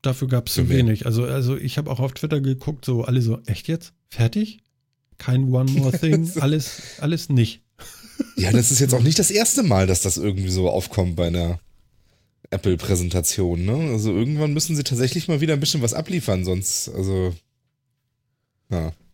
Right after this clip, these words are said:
Speaker 2: hm.
Speaker 1: Ja.
Speaker 2: Was soll man dazu sagen?
Speaker 1: Ja. Ja. Ja, dann würde ich sagen, ich mache mal eine Kapitelmarke,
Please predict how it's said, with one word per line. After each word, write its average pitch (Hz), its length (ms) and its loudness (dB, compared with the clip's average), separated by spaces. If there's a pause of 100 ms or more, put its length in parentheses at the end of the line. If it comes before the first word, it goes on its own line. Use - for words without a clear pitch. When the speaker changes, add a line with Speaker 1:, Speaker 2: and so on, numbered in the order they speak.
(100)
Speaker 2:
hm. 87 140 -6 (340)
Speaker 1:
Ja. - 120 -10
Speaker 2:
Was 104 80 -8 (960)
soll 85 80 -10
man 85 120 -6
dazu 92 200 -8
sagen? 87 320 -4 (140)
Speaker 1:
Ja. 131 280 -8 (1400)
Ja. 110 320 0 (440)
Ja, 180 120 2
dann 151 180 2
würde 190 140 2
ich 147 60 -2
sagen, 170 320 0
ich 139 120 -8
mache 190 120 0
mal 202 60 0
eine 190 100 -2
Kapitelmarke, 220 800 0